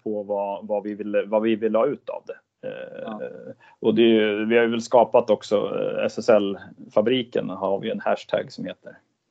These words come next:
Speaker 2: Ja.
Speaker 1: Eh, och den kan man väl tolka på massvis med sätt, men det är klart att vi har fått upp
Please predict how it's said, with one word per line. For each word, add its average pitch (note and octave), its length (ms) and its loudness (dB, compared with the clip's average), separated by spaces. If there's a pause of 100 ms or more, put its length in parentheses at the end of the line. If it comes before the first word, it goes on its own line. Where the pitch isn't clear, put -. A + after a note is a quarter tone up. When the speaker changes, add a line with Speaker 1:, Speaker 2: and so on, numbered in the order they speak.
(220)
Speaker 2:
Ja. A2 180 -6
Speaker 1:
Eh, G#2+ 100 2
och A2 160 2
den A2+ 140 4
kan B2 100 4
man B2 80 4
väl A#2 100 4
tolka A2 300 4
på G#2+ 100 0
massvis A#2 440 0
med A#2+ 100 -6
sätt, G2 240 -2
men G2+ 120 -6
det A2 100 -2
är A2+ 40 -2
klart A2+ 200 2
att G2+ 100 -14
vi A2+ 220 -2
har G#2 220 2
fått - 240 -10
upp - 180 -2